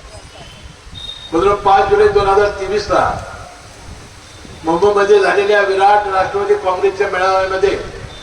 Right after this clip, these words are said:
अजितदादा पवारांनी आपल्या भूमिकेबद्दल अतिशय सविस्तर निवेदन केलेलं होतं. ते म्हणाले होते की दोन हजार चौदाला आमच्या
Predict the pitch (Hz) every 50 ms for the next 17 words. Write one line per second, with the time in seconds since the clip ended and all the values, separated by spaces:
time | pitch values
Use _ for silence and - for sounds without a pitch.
0 | - - - - - - - - - - - - - - - - - - - -
1 | - - 170 185 202 196 196 190 185 185 180 - 175 175 175 180 190 190 190 190
2 | 180 180 175 175 175 - 147 143 156 175 175 - 190 165 170 170 180 175 - 98
3 | - - - - - - - - - - - - - - - - - - - -
4 | - - - - 190 175 - 196 185 - 170 170 165 202 214 - - - 220 220
5 | - - - 170 170 165 170 170 - - - 147 - - - - - 453 453 -
6 | - - - - 453 - 440 - - - - - - - - - - - - -
7 | - - - - 151 156 151 165 196 214 208 180 165 - 147 131 107 - - -
8 | - - - - - - - - - - - - - - - - - - - -
9 | - - - - - 190 190 185 185 196 220 220 214 214 220 214 214 214 214 -
10 | 202 196 190 196 214 214 214 196 - - - - - - - - - - - -
11 | - - - - - - - - - - - - - - - - - - - -
12 | - - 165 170 - - 214 214